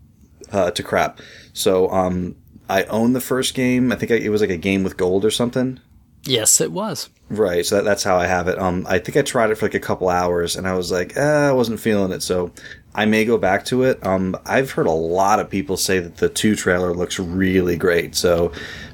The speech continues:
Speaker 1: um, uh, uh, uh, my buddy, uh, uh, who I was chatting with this, uh, uh, during E three just in text, uh, said,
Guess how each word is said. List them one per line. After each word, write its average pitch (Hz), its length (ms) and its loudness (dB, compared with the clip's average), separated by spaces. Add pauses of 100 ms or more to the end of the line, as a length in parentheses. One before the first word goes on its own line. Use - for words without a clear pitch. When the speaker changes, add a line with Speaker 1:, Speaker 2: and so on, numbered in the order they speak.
(140)
Speaker 1:
um, 90 360 2
uh, 101 40 2
uh, 98 240 0 (100)
uh, - 20 2 (120)
my 98 120 2
buddy, 101 360 0
uh, 98 60 4 (140)
uh, 90 340 0
who 90 440 -2 (100)
I 90 100 -4
was 87 160 0
chatting 92 320 -4
with 87 120 -6
this, 90 340 -2
uh, 85 320 0 (260)
uh, 85 240 -2 (320)
during 92 240 2
E 90 80 0
three 90 240 0
just 85 220 -2
in 85 100 -2
text, - 400 2
uh, 87 160 2
said, 85 360 2